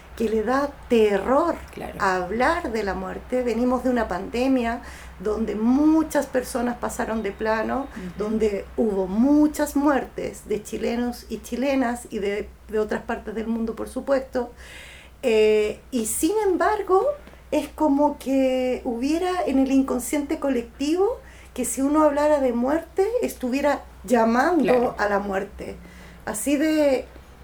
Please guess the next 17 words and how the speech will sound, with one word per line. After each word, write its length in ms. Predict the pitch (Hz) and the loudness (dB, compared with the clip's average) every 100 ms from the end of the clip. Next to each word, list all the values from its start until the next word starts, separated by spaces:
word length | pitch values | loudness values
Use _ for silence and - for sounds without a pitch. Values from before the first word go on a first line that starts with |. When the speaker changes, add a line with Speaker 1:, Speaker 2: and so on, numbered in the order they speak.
| - - | -16 -2
Speaker 1:
de 540 | 240 220 214 202 - | 0 0 0 0 -2
como 320 | 226 220 208 196 | -4 -4 -2 -4
absurdo 500 | 202 - 330 208 220 | -4 0 0 0 -2
un 120 | 220 | -2
poco, 280 | 254 - 208 | -6 -6 -4
¿no? 280 | 240 339 - - - | -2 -2 -6 -20 -10
O, 340 | - 220 190 - | -2 2 2 0
o 100 | 185 | -4
de 140 | 202 | 0
niño, 440 | 240 294 262 196 - - | 2 2 2 -2 -8 -12
de 160 | 196 | -6
niña, 320 | 226 247 233 202 | -2 -2 -2 -6
es 100 | - | -6
como 200 | 233 226 | -4 -4
un 60 | |
poco 180 | 226 226 | -4 -6
infantil. 500 | 214 208 196 - 240 | -8 -8 -10 -6 -8